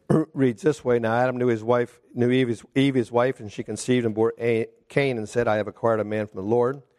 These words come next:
She, then she bore again, this time his brother Abel. Now Abel was a sh-,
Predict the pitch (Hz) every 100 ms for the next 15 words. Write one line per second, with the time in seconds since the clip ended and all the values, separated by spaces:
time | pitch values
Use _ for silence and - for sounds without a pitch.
0 | _ _ _ _ - 110 104 - 123 -
1 | 113 120 117 110 120 120 123 127 117 104
2 | 117 113 110 135 117 127 - _ _ _
3 | _ _ _ 117 113 131 156 143 127 113
4 | 110 -